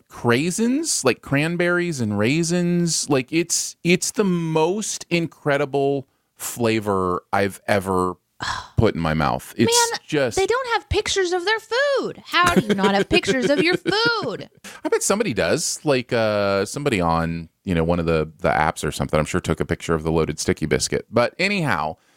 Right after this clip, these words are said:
Speaker 1: so now it's a tradition on Sunday. I just, I go get a, you know, I'll get something, like, protein wise, like, I'll get a,
Speaker 2: Mm-hmm.
Speaker 1: a scram-, like, a bowl, like, a scram bowl, they call them.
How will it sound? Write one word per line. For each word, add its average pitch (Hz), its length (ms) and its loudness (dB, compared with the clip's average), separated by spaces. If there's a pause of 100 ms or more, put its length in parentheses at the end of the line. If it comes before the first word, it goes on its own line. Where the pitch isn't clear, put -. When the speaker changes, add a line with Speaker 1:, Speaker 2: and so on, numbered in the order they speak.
(140)
Speaker 1:
so - 140 -6
now 127 220 0
it's 147 120 -6
a 135 40 -8
tradition 127 400 -2
on 101 100 0
Sunday. 120 260 0
I 98 40 2
just, - 280 -4
I 98 140 2
go 98 180 0
get 101 200 -2
a, 92 480 0
you 92 100 -6
know, 87 160 2
I'll 87 80 0
get 101 260 -2
something, 98 540 0
like, 92 300 0
protein 139 420 0
wise, 139 400 -2
like, 104 140 -2
I'll 95 80 2
get 90 180 -2
a, 87 40 2 (240)
Speaker 2:
Mm-hmm. 85 80 2
Speaker 1:
a 95 40 4
scram-, 101 460 0
like, 92 160 0
a 92 60 -4
bowl, 90 440 0
like, 98 140 -2
a 92 40 -2
scram 95 360 0
bowl, 107 320 -2 (100)
they 104 100 -2
call 110 220 2
them. 120 220 -6